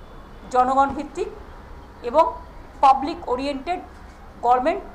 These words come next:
ডেমোক্রেসিতে এটাই কাম্য। সুতরাং এটা নিয়ে details আলোচনা হয়েছে, আলোচনা ফলপ্রসূ হয়েছে, যে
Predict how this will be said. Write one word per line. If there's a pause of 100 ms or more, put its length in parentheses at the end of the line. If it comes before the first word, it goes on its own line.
(220)
ডেমোক্রেসিতে (120)
এটাই
কাম্য। (520)
সুতরাং
এটা
নিয়ে
details
আলোচনা
হয়েছে, (100)
আলোচনা
ফলপ্রসূ
হয়েছে, (520)
যে